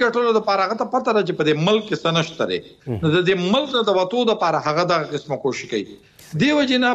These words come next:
Speaker 1: په راتلونکي وخت کې به زموږ غټې نارې په انتخاباتو کې د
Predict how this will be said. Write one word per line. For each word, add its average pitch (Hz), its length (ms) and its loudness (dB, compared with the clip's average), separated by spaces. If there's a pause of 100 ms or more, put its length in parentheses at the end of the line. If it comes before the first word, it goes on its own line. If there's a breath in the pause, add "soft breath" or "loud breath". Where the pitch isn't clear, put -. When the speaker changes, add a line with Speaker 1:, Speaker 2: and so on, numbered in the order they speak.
(140)
Speaker 1:
په 190 140 4
راتلونکي 285 480 2
وخت 214 280 2
کې 220 60 2
به 202 220 2
زموږ 185 320 0 (200)
غټې 240 300 2
نارې 175 260 4 (120)
په 175 140 0
انتخاباتو 147 640 -2
کې 208 240 -12
د - 20 0